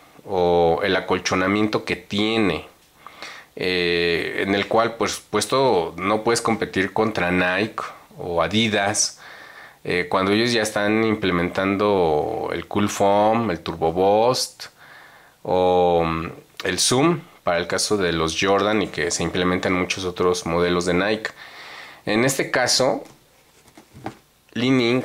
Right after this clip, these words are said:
está apostando por el foam, ¿ok? El light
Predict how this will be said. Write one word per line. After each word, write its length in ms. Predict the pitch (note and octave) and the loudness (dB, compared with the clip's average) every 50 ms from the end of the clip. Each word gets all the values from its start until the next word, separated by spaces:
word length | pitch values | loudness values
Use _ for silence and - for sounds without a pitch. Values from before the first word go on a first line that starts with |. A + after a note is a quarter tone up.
| - | -4
está 220 | - - - - G3+ | -6 -4 -2 -2 0
apostando 680 | G3+ - - - - A2+ G#2+ G#2+ G#2+ A2 A#2 A2+ - - _ | 0 0 -2 0 0 2 4 4 4 4 2 0 -2 -14 _
por 320 | - A2+ A2+ A#2 B2+ A#2+ - - | 2 4 4 4 4 2 2 0
el 160 | G2+ F#2+ F#2+ | 0 0 0
foam, 380 | - - A2 G#2+ G2+ F#2 E2+ E2 - - - - - - _ _ _ _ | 0 0 2 2 2 2 0 -4 -8 -16 -20 -20 -20 -20 _ _ _ _
¿ok? 200 | F#2+ F#2+ - - A#2 C#3+ F#3+ A#3 - - - _ _ _ _ _ _ _ _ _ _ _ _ _ _ _ _ _ _ _ - | -14 -14 -2 0 0 0 0 -4 -10 -20 -20 _ _ _ _ _ _ _ _ _ _ _ _ _ _ _ _ _ _ _ -8
El 240 | - G2+ G2 G#2 | -6 -4 0 2
light 200 | A2+ B2 C3+ C3 | 2 2 2 0